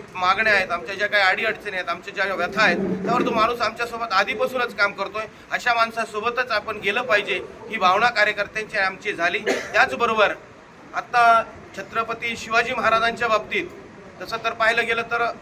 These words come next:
त्यांचा नावाचा गैरवापर करून या राज्यामध्ये सत्ता कमावण्याचा धंदाच चालू झालेला आहे. परंतु मध्यंतरी चार पाच दिवसापूर्वी शिवसेना प्रमुख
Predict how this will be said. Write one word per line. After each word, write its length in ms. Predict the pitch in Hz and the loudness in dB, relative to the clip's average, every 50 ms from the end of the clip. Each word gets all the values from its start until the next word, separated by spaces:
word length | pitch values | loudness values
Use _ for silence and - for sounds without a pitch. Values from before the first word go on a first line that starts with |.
| - 170 185 | -16 -8 -6
त्यांचा 220 | 208 214 208 240 226 | -4 -4 -2 -2 0
नावाचा 360 | 226 220 220 226 233 226 233 | 2 2 2 2 0 -2 -4
गैरवापर 420 | - 226 226 226 226 220 220 226 | -4 -4 0 0 0 0 0 -4
करून 260 | 226 220 220 220 226 220 | -10 -8 -8 -6 -4 -4
या 60 | 220 | -2
राज्यामध्ये 540 | 208 220 220 220 233 233 220 226 220 220 214 | 0 -2 -2 -2 -2 -2 -2 -2 -4 -6 -6
सत्ता 280 | - 226 220 - 220 | -6 -8 -6 -4 -6
कमावण्याचा 440 | 220 214 214 214 220 214 208 214 220 | -4 -4 -2 -2 -2 -2 -2 -4 -6
धंदाच 360 | 208 220 220 196 208 240 240 | -4 -4 -2 0 0 0 0
चालू 240 | - 233 220 220 220 | 0 0 0 0 0
झालेला 240 | 208 196 185 180 165 | 0 0 2 2 2
आहे. 100 | 147 123 - - - - - - - - - | 0 0 -4 -10 -18 -20 -20 -20 -20 -16 -8
परंतु 240 | 165 190 208 208 226 | -6 -6 -6 -6 -4
मध्यंतरी 500 | 226 214 214 214 226 226 226 226 233 233 | -2 -2 0 0 -2 -2 -2 -2 -2 -2
चार 180 | 226 226 220 214 | 2 2 2 2
पाच 180 | 214 226 233 | 2 -2 -6
दिवसापूर्वी 1120 | 220 233 233 214 233 233 - 226 226 220 220 226 220 214 - - 190 214 226 220 196 165 - - - - - - - - - | -6 -6 -8 -4 -4 -2 0 0 0 2 0 0 0 -2 -8 -10 -8 -6 -4 -2 -2 -2 -4 -6 -10 -16 -16 -18 -16 -10 -4
शिवसेना 400 | 208 214 220 - 226 226 233 226 | -2 -2 -2 -2 2 4 4 4
प्रमुख 300 | - 220 226 233 233 | 4 2 0 0 0